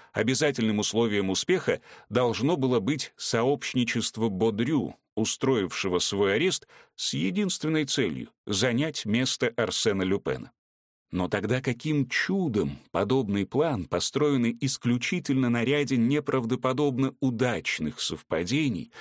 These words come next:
случайных встреч и фантастических ошибок, смог осуществиться?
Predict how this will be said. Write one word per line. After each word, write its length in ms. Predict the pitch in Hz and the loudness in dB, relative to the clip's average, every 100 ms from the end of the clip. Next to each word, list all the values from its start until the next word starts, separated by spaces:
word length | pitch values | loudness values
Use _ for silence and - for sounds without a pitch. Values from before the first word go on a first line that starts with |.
| - | -8
случайных 920 | - 127 135 - 165 151 135 117 - - | -2 2 2 2 2 2 2 0 -6 -8
встреч 600 | - - 147 170 - 92 | -6 -2 0 0 -2 -4
и 40 | |
фантастических 1000 | - 110 123 117 170 143 127 - 113 117 | -2 0 0 -2 -4 -2 -2 -2 -2 0
ошибок, 500 | 110 180 180 151 - - - | 0 0 0 -2 -4 -20 -14
смог 480 | - - 107 135 139 | -6 -2 2 0 0
осуществиться? 1120 | 113 - 104 - 101 - 95 82 - - - | -2 -2 -2 -2 -2 -4 -2 -2 -2 -4 -6